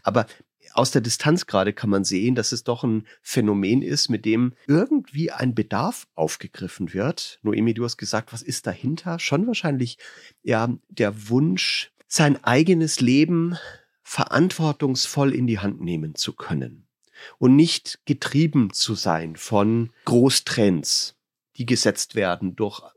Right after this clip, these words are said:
eine Mainstream-Kultur. Du musst aber in dem Alter bestimmte Erfahrungen schon haben.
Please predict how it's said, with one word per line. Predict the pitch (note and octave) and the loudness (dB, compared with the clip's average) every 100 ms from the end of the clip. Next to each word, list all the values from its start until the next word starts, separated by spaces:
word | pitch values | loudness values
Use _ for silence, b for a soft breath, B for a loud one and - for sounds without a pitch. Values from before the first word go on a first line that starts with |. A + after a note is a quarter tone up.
| _ | _
eine | - A2 G2 | -2 2 4
Mainstream-Kultur. | F#2+ F#2 - - G#2+ G#2 - F2+ - G2+ C2 B1+ _ b b b _ | 2 0 -2 -4 -6 -4 -8 -6 -2 -2 -2 -6 _ b b b _
Du | C3 | 2
musst | G2+ C3 C#3 - | 6 4 4 0
aber | - F2+ F2+ - - | -4 -2 -2 -4 -6
in | A2 | -4
dem | G2 A2 - | -2 -2 0
Alter | G#2 G2 G#2 E2+ - | -2 0 -2 -2 -4
bestimmte | F#2+ - A2+ A2+ | -4 0 0 0
Erfahrungen | F2 - F2+ F#2 F2 D#2 | -4 -2 -2 -2 -6 -6
schon | F#2 D#2 C2 | -6 -8 -4
haben. | - D#2+ C#2 | -4 -2 -4